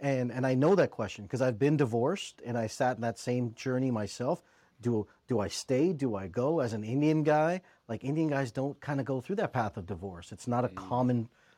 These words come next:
Speaker 1: trek that we walk, right? It's just, and so it's like, how do you navigate this? Family, the parents, the issues, the children, all that stuff that comes along in it. And so I dealt with it. I know what it's like.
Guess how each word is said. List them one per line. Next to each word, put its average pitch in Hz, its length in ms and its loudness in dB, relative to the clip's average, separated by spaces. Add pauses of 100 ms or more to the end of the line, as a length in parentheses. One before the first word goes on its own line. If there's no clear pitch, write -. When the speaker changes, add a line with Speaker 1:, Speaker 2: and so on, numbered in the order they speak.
(140)
Speaker 1:
trek - 280 4
that 127 140 2
we 107 140 0
walk, 95 400 -6
right? 123 200 2
It's 123 200 -4
just, - 240 -6 (380)
and 127 140 -4
so 143 140 2
it's 139 120 0
like, 123 120 0
how 156 120 -4
do 190 80 -4
you 190 100 -2
navigate 147 560 0
this? 160 160 -4
Family, 151 840 0 (120)
the - 80 -16
parents, 151 560 0
the 98 180 -4
issues, 147 420 -2
the - 100 -20
children, 151 480 2
all - 140 0
that - 120 -2
stuff - 160 -6
that 127 80 -4
comes 120 180 -6
along 95 260 -8
in 87 80 -14
it. 82 100 -20 (440)
And 120 100 -2
so 160 80 4
I 156 60 6
dealt 185 320 4
with 110 100 -4
it. 107 80 -4
I 110 100 0
know 160 160 4
what 180 140 4
it's - 200 -2
like. 131 420 -2